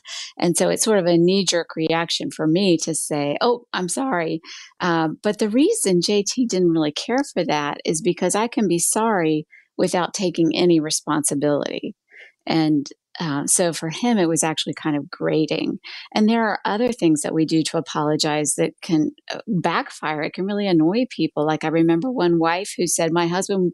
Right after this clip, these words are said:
will not speak words of apology, but I know he's admitting some wrongdoing when he sends me flowers after an argument." And her reaction is she wants to throw them in the trash because he won't say the words.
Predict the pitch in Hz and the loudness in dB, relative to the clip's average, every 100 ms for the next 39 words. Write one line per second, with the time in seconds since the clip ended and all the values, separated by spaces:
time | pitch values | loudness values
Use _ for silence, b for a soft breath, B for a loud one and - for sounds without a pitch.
0 | - 196 214 214 202 202 - - - 196 | 0 0 2 0 0 -2 -4 -6 0 2
1 | 175 - 160 165 156 147 - - 220 220 | 2 0 -2 0 -2 -4 -6 -2 0 0
2 | 160 156 151 B B B B - 180 175 | 0 0 -2 B B B B -4 2 2
3 | 185 180 190 214 233 - b b - 196 | 4 2 2 0 -2 -4 b b 0 2
4 | 175 175 165 175 185 175 170 160 175 190 | 2 2 2 2 2 2 2 4 4 2
5 | 165 151 151 160 156 170 160 - 147 - | 2 2 4 4 2 2 2 0 -4 -2
6 | 160 156 175 147 - 151 - - 156 - | -2 0 0 -4 -6 -8 -8 -4 -4 -2
7 | 170 156 147 180 170 - - - - _ | 0 0 0 0 0 -2 -6 -8 -12 _
8 | B B B - 208 180 220 240 247 - | B B B -4 -2 0 2 2 2 -2
9 | 156 185 185 196 294 - 214 175 - 247 | -8 0 0 0 -2 -2 0 2 2 0
10 | 269 233 - 185 190 180 180 175 180 185 | 0 -2 -6 -4 0 0 2 0 0 -2
11 | - 214 359 - - - 170 - - 170 | -4 -2 -4 -4 -4 -2 -6 -4 -2 0
12 | 165 - - 208 170 165 - 156 151 180 | 0 -2 -2 0 2 2 0 -2 0 0
13 | 254 294 - - - | 2 0 -2 -6 -6